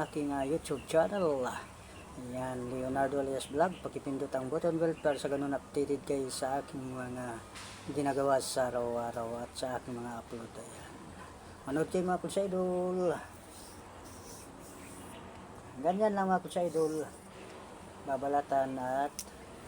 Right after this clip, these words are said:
putol-putulin. Tsaga-tsaga lang talaga, mga Kuds Idol. Napakasarap nito, mga Kuds Idol. Lalaing, mga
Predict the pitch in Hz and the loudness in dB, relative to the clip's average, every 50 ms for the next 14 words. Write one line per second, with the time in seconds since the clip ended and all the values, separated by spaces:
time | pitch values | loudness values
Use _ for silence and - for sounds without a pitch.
0 | - - - 147 127 - - 135 - - 139 135 139 135 127 127 127 123 - - | -8 -6 -4 -4 -4 -4 -6 -6 -4 -2 0 0 0 -2 -2 -4 -6 -6 -10 -12
1 | - - - - - - - - - - - - - - - - - - - - | -14 -16 -16 -16 -16 -14 -14 -14 -14 -14 -14 -12 -12 -12 -12 -12 -12 -12 -10 -10
2 | - - - - - - - - - 135 123 151 147 - - - 143 143 156 143 | -12 -12 -12 -12 -12 -12 -12 -6 -4 -2 0 0 0 0 0 0 2 4 4 4
3 | 143 147 143 143 135 135 143 139 139 135 127 - - - 147 139 135 135 131 120 | 2 0 -2 -2 -4 -2 -2 -2 0 -2 -2 -4 -6 -4 -4 -4 -4 -4 -6 -8
4 | 123 117 - - - - - - - - - - - - - - - - - - | -8 -8 -10 -12 -14 -14 -14 -14 -14 -14 -14 -16 -14 -14 -14 -14 -14 -14 -14 -12
5 | - 143 - - 156 - - - 151 151 151 - 151 143 139 147 143 139 135 135 | -10 -8 -6 -6 -6 -4 -2 0 0 0 0 0 -2 -2 -2 0 0 0 0 0
6 | 127 135 131 - - 135 135 127 143 139 131 127 - - - - - - - - | 0 0 0 0 0 0 0 -2 -4 -4 -4 -6 -8 -8 -10 -12 -12 -14 -14 -14
7 | - - - - - - - - - - - - - - - - - 131 127 131 | -14 -16 -16 -16 -16 -16 -16 -16 -16 -16 -16 -16 -16 -16 -14 -14 -10 -6 -2 0
8 | 127 127 131 131 131 135 135 131 131 131 127 127 | 2 2 4 4 2 2 2 -2 -4 -4 -4 -4